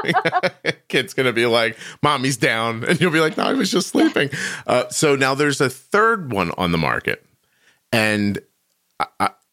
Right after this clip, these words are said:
Speaker 1: I just left Arden's, um, appointment the other day, and I got our glucagon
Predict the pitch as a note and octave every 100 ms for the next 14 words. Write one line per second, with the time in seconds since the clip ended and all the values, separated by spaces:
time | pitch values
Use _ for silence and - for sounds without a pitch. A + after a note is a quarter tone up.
0 | - G2 B2 C3 C#3 - - G#2+ G2+ -
1 | G#2+ G2 F#2+ F2+ F2 - F#2+ F2 E2 G#2+
2 | - F#2+ C#2 F#2 - E2+ E2 D#2 D#2+ D2+
3 | F2 - F#2 E2+ E2 D#2+ - F2 F2 F2+
4 | E2+ - F2 E2+ F2 E2+ _ _ _ -
5 | F#2 F#2+ D#2+ D#2 D#2+ D2 E2+